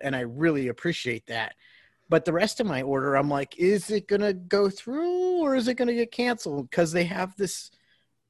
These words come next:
reputation now where they have canceled some people's orders. And here's a story for you on the Masters of the Universe Wave two.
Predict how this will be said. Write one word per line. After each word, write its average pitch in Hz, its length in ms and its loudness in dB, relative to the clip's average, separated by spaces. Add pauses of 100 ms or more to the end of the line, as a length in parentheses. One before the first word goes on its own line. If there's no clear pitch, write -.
(300)
reputation 180 800 -4
now 120 240 -4
where 131 340 0
they 135 160 -4
have 160 280 -4
canceled 151 420 -6
some 143 160 -6
people's 147 360 -6
orders. 160 560 -6
And 139 280 -2 (400)
here's 208 240 4
a 170 80 0
story 127 340 0
for 127 240 -4
you 127 100 2
on 120 120 2
the 120 100 -4
Masters 135 440 -4
of 139 60 -2
the 127 80 -2
Universe 120 500 -4
Wave 131 380 -2
two. 110 360 -6